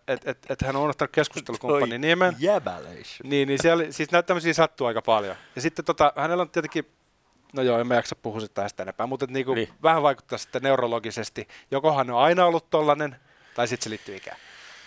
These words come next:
Speaker 2: Ei, kun mä vähän pelkään, että se liittyy siihen ikään. Ja mitäs
Speaker 1: Mm.
Speaker 2: hänellä nyt on, oliko se tammikuussa ne virka-astujaiset kahdeskymmenes päivä?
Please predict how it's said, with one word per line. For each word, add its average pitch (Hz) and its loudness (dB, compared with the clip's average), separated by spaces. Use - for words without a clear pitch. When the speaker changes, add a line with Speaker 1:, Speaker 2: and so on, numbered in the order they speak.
Speaker 2:
Ei, - -4
kun - -6
mä - -8
vähän 117 -6
pelkään, 135 0
että 135 -4
se 131 -6
liittyy 143 -6
siihen 135 -4
ikään. 160 2
Ja 143 2
mitäs 175 0
Speaker 1:
Mm. 165 -4
Speaker 2:
hänellä 156 2
nyt 143 -2
on, 151 4
oliko 170 4
se 196 -6
tammikuussa 156 2
ne 117 0
virka-astujaiset 95 -2
kahdeskymmenes 104 -8
päivä? - -12